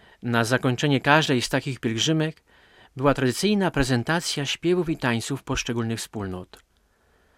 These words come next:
Trwało to dobre kilka godzin, do późna w nocy, ale nie sposób było tego zaniedbać. Byłoby wielkie rozczarowanie.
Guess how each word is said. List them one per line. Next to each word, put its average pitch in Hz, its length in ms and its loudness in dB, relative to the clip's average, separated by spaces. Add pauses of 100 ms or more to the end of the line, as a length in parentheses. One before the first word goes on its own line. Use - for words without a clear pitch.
(240)
Trwało 165 420 2
to 156 180 2
dobre 190 280 2
kilka 202 300 -2
godzin, 113 440 -2 (300)
do 120 140 -2
późna 190 340 -2
w 160 40 -2
nocy, 110 360 -4 (580)
ale 113 200 2
nie 110 140 -4
sposób - 420 -6
było 107 180 -2
tego 117 240 -2
zaniedbać. 104 720 -4 (540)
Byłoby 120 360 2
wielkie 127 320 0
rozczarowanie. 113 800 -4